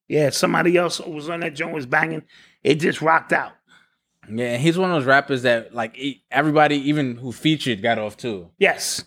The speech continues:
Speaker 1: yes.
Speaker 2: Because,
Speaker 1: And I
Speaker 2: uh,
Speaker 1: love his voice.
Speaker 2: Yeah.
Speaker 1: You know, when I'm listening to it, I need to be able to recognize your voice right away.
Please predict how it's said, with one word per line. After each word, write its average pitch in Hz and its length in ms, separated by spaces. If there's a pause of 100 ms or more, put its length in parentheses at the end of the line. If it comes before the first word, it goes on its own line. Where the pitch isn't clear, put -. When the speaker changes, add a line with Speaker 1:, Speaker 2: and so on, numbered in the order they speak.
Speaker 1:
yes. 135 360
Speaker 2:
Because, 107 380
Speaker 1:
And 165 140
I 165 60
Speaker 2:
uh, 175 40
Speaker 1:
love 185 140
his 139 140
voice. 135 540
Speaker 2:
Yeah. 101 280
Speaker 1:
You 185 80
know, 185 100
when 180 160
I'm 226 140
listening 214 280
to 185 120
it, - 40
I 180 120
need 214 160
to 202 80
be 185 100
able 156 140
to 139 40
recognize 190 560
your 170 100
voice 156 300
right 139 200
away. 131 420